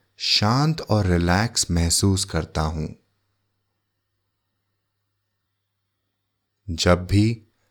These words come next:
मैं किसी तनावपूर्ण समय में होता हूं, तो मेरे लिए थोड़ा सा भी हंसना सहायक होता है और मैं याद करता हूं कि यह तनाव भी गुजर जाएगा।"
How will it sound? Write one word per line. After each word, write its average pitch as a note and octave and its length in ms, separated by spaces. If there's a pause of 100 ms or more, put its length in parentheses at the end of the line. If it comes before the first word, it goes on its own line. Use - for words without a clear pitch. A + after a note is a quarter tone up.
(140)
मैं A2 200
किसी C3 340
तनावपूर्ण C3+ 840
समय G#2+ 400
में A2 140
होता F2 320
हूं, F2 240 (1000)
तो E2+ 100
मेरे F#2 400
लिए A2+ 520 (540)
थोड़ा C#3+ 300
सा D3 220
भी C#3 160
हंसना G2 640 (260)
सहायक F#2+ 640
होता E2+ 320
है - 400 (1120)
और F2 160
मैं F2+ 180
याद F2+ 460
करता F2+ 340
हूं F2+ 340 (600)
कि B2+ 80
यह A#2+ 280
तनाव A2 500
भी A#2 200
गुजर F#2 400
जाएगा।" D#2+ 640